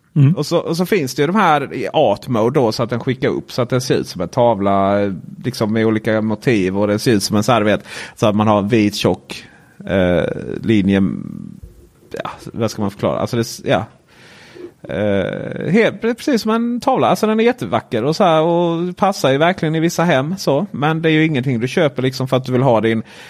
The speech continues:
Speaker 2: här är mitt liksom hemmabio och så. Utan nej, nej, då får du ha någon,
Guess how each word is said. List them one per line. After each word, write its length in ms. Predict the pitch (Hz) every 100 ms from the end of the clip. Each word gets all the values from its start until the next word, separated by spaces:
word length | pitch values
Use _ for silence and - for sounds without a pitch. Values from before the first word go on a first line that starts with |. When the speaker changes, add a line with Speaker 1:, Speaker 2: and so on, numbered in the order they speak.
| -
Speaker 2:
här 220 | - 131
är 100 | 131
mitt 180 | 110 107
liksom 260 | 113 104 110
hemmabio 580 | 123 107 107 104 95 110
och 80 |
så. 220 | 123 107 85
Utan 240 | 92 98
nej, 160 | 120 117
nej, 100 | 101
då 80 |
får 120 | 104 123
du 60 | 123
ha 100 | 95
någon, 240 | 87 101